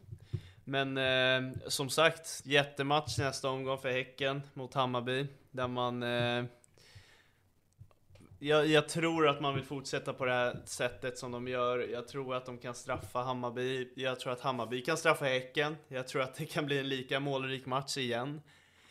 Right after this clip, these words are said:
Eller så har man respekten och är rädda för det, så blir det en ganska tråkig matchbild.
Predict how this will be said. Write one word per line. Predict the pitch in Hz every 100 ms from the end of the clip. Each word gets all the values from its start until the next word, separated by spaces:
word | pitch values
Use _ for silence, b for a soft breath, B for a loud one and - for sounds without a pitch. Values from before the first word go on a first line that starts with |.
| B B B B _
Eller | 175 214 220
så | 214 208
har | 196
man | 196 196
respekten | 190 - 160 160 165
och | 170
är | 165
rädda | 160 143 147
för | 147 151
det, | 139
så | 139
blir | 139 139 139
det | 135
en | 135
ganska | 131 127
tråkig | 120 131 117 151
matchbild. | 151 139 - 117